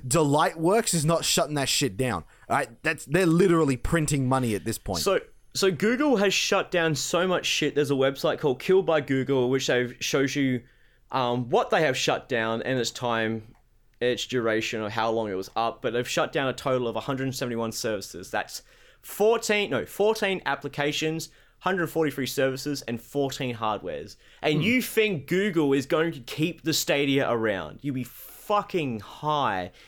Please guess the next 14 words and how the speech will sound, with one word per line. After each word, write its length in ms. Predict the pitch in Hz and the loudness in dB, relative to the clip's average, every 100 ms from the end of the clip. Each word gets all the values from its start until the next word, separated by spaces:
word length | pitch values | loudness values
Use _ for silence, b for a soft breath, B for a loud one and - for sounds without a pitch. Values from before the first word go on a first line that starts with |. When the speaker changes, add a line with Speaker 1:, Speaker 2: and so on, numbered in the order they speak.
| B | B
Speaker 2:
if 160 | 139 139 | -8 -6
you 80 | |
think 320 | 139 151 123 131 | -4 -4 -4 -6
the 60 | |
Stadia 360 | - 135 117 120 | -4 -2 -2 -4
is 80 | 117 | -4
gonna 240 | 117 107 120 | -6 -6 -4
out, 280 | 117 - | -4 -2
like, 260 | 120 110 - - | -4 -4 -8 -8
last 420 | 120 117 120 - | 0 0 0 -2
longer 220 | 117 120 | -4 -4
than 160 | 110 104 | -4 -6
two 180 | - 123 | -4 -6
years. 720 | 107 110 107 98 - - | -4 -6 -4 -6 -8 -16